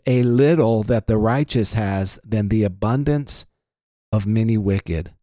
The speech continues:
For the arms of the wicked shall be broken, but the Lord upholds the righteous."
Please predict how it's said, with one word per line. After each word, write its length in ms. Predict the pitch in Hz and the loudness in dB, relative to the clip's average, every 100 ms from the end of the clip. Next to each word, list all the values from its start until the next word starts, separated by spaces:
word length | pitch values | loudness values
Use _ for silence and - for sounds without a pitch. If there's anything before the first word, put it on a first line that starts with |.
| _ _ _ _ _ _ - | _ _ _ _ _ _ -4
For 120 | 107 | 0
the 120 | 110 | 0
arms 480 | 117 135 151 156 127 | 2 2 4 2 2
of 160 | 123 | 0
the 80 | 123 | 2
wicked 440 | 117 143 - 135 110 | 2 2 2 -2 -2
shall 300 | - 131 117 | 0 0 0
be 220 | 113 104 | 0 0
broken, 840 | 82 113 131 156 - 98 90 87 _ _ _ | 0 2 2 2 -2 -2 -2 -6 _ _ _
but 180 | - 101 | -4 -2
the 100 | 101 | 0
Lord 560 | 101 107 113 101 87 - _ _ _ | 0 2 2 2 -2 -6 _ _ _
upholds 760 | 95 - 107 104 92 87 - - _ _ _ _ _ - | -6 -4 -2 -2 -2 -4 -6 -8 _ _ _ _ _ -4
the 100 | 92 | -2
righteous." 600 | 92 87 - 80 - | 0 -2 -2 -2 -2